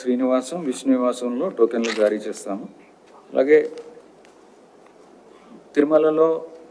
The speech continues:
బాలాజీనగర్ కమ్యూనిటీ హాలు, తిరుపతిలో ఎనిమిది కేంద్రాల్లో ఈ టికెట్లు ఇవ్వడం జరుగుతుంది. ఒక ముఖ్యమైన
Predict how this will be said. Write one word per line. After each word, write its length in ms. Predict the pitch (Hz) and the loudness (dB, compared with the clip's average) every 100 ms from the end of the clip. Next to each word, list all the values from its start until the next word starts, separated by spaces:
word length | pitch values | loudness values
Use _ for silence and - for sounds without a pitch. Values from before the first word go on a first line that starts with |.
| - _ - _ - | -20 _ -20 _ -12
బాలాజీనగర్ 680 | 120 120 139 143 147 143 139 | 0 4 4 4 4 4 2
కమ్యూనిటీ 440 | 135 131 135 127 131 | 0 0 0 0 -2
హాలు, 340 | 127 127 247 - - - - - - - - - - - - _ - - - - | -2 -4 -4 -12 -20 -20 -16 -16 -16 -20 -20 -20 -20 -20 -20 _ -20 -20 -20 -6
తిరుపతిలో 760 | 151 156 160 156 160 156 156 - | -2 2 2 6 6 6 4 -2
ఎనిమిది 320 | 131 143 143 | -2 2 2
కేంద్రాల్లో 800 | 139 131 131 131 131 135 120 - - - - - - - _ _ - _ _ _ _ _ - - - - - - - - 127 | 4 4 6 4 4 2 0 -4 -14 -20 -20 -20 -20 -20 _ _ -20 _ _ _ _ _ -20 -20 -18 -18 -20 -20 -20 -6 -4
ఈ 40 | |
టికెట్లు 380 | 127 127 131 131 | -2 2 4 4
ఇవ్వడం 260 | 120 123 | 4 2
జరుగుతుంది. 520 | 117 113 113 117 123 233 - - - - _ - - _ _ _ _ _ _ _ - 127 | 2 -2 -2 -6 -6 -10 -14 -20 -20 -20 _ -20 -20 _ _ _ _ _ _ _ -12 -10
ఒక 140 | - | -4
ముఖ్యమైన 520 | 131 - 165 170 165 | -4 -2 -2 0 2